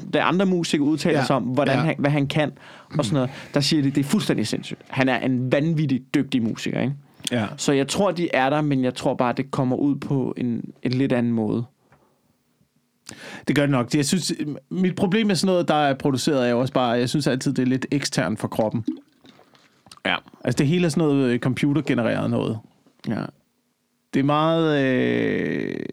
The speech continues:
Speaker 2: Ja, det ved jeg ikke. Der er ikke den... Jeg, jeg kan bare ikke, jeg kan ikke, jeg kan efterhånden ikke føle noget menneskeligt mere
Speaker 1: Hvis
Speaker 2: i
Speaker 1: du vil
Speaker 2: musikken.
Speaker 1: have, må jeg, må jeg give dig en, øh,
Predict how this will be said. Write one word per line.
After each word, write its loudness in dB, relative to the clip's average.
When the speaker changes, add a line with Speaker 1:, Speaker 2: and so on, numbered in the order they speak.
Speaker 2:
Ja, 0
det 0
ved 2
jeg 0
ikke. -2
Der 2
er 2
ikke 0
den... -2
Jeg, -2
jeg 2
kan 2
bare 2
ikke, -2
jeg 0
kan 2
ikke, -4
jeg 0
kan 2
efterhånden 0
ikke -2
føle 2
noget 2
menneskeligt 0
mere 0
Speaker 1:
Hvis 0
Speaker 2:
i 4
Speaker 1:
du 2
vil 4
Speaker 2:
musikken. 4
Speaker 1:
have, 0
må 2
jeg, 2
må 2
jeg 0
give 0
dig 2
en, 0
øh, -2